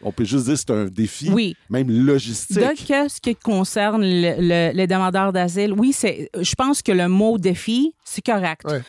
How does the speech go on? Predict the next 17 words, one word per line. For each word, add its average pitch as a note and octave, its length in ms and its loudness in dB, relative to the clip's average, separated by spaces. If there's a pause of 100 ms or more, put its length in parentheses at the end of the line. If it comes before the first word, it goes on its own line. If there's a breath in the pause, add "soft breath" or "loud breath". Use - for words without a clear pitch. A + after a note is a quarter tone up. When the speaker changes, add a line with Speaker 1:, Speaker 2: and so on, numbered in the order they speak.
(100)
Speaker 2:
Est-ce A3+ 260 0
que C4+ 240 2
le A3 60 2
croissant, C4 420 -2 (140)
oui, B3+ 260 2 (240)
il F#3 100 -2
y F#3+ 40 4
a F#3 100 2
eu G#3 200 4 (360)
une G#3 60 0
Speaker 1:
Une G3 60 4
grande G#3+ 140 2
Speaker 2:
augmentation, F#3+ 480 0
Speaker 1:
augmentation, D#4 60 2
Speaker 2:
mais A3+ 180 4
Speaker 1:
ouais. G3 80 -2 (180 loud breath)
Speaker 2:
c'est A#3+ 200 0